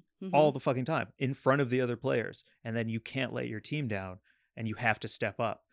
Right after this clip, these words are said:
Speaker 2: And when you do step up, you feel electric because
Speaker 1: Right.
Speaker 2: that weight on your shoulders you carried, and then you showed your team that they can trust you, and that makes you as a team stronger. Even if the coach is the enemy,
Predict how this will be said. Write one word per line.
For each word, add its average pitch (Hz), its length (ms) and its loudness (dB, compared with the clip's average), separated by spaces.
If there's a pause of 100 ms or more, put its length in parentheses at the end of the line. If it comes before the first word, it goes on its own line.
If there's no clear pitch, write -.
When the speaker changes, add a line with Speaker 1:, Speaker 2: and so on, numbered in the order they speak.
(240)
Speaker 2:
And 113 200 -2
when 107 100 -2
you 101 100 -6
do 120 220 2
step - 320 -4
up, 104 160 -10 (300)
you - 80 -8
feel 104 340 -6 (100)
electric 117 840 -4 (120)
because 104 640 -6
Speaker 1:
Right. - 460 -6 (200)
Speaker 2:
that 113 180 0
weight 123 400 4
on 120 120 2
your 110 120 0
shoulders 120 560 -2
you 101 140 -6 (300)
carried, 135 520 0 (440)
and 110 220 0
then 110 180 0
you 104 140 -2
showed 104 320 -2
your 101 120 -4
team 101 280 -8
that 95 160 -8
they 98 100 -8
can 92 260 -14
trust - 340 -6
you, 104 80 -4
and 101 80 -6
that 95 100 -8
makes 104 220 -10
you 113 80 -4
as 101 100 -4
a 101 60 -8
team 139 340 -2
stronger. 104 420 -4
Even 107 220 -4
if - 80 -6
the - 80 -6
coach - 380 -2
is 104 140 -8
the 107 140 -8
enemy, 135 400 -6